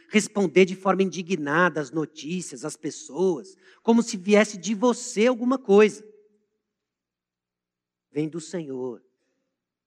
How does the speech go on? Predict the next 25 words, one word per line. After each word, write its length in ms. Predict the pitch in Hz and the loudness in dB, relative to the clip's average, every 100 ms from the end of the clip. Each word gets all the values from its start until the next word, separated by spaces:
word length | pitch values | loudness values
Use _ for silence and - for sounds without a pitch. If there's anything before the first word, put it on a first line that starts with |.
| _ _ _ _ | _ _ _ _
vem 160 | 147 143 | -10 -8
dele. 560 | 135 147 151 123 95 _ _ _ _ _ _ _ _ _ _ _ _ _ | -4 -2 -4 -6 -12 _ _ _ _ _ _ _ _ _ _ _ _ _
Isso 140 | - | -20
acalma 580 | 165 147 143 165 175 170 | -12 -4 -2 -2 -2 -4
o 40 | |
nosso 300 | 156 139 - | -6 -8 -12
coração, 500 | - 139 135 - 160 | -12 -10 -8 -6 -6
nos 160 | 165 156 | -6 -8
coloca 360 | - 170 185 175 | -8 -8 -6 -6
no 100 | 160 | -6
devido 340 | 151 151 156 | -8 -8 -8
lugar. 560 | 147 120 131 147 147 _ _ _ _ _ | -10 -6 -4 -4 -4 _ _ _ _ _
Estamos 380 | - 190 196 160 | -10 -6 -6 -6
indo 160 | 185 175 | -6 -6
para 140 | 170 | -6
Betel, 540 | 175 175 127 135 143 139 _ | -6 -6 -6 -4 -4 -8 _
curta 280 | - 202 196 | -6 -6 -4
a 40 | 175 | -6
jornada, 680 | 170 160 151 156 151 156 - _ | -6 -4 -4 -4 -6 -10 -12 _
deixando 420 | 151 151 - 190 | -2 -2 -2 -6
seus 280 | 185 208 170 | -4 -4 -4
ídolos, 640 | 214 196 220 214 - - _ _ _ _ _ _ _ _ _ _ _ _ _ _ _ | -6 -4 -6 -6 -10 -20 _ _ _ _ _ _ _ _ _ _ _ _ _ _ _
purificando 600 | 143 139 147 - 180 185 | -12 -10 -8 0 2 0
suas 260 | - 185 | -4 -6
mãos, 760 | 156 185 185 185 180 - - _ | 0 2 2 0 -4 -14 -20 _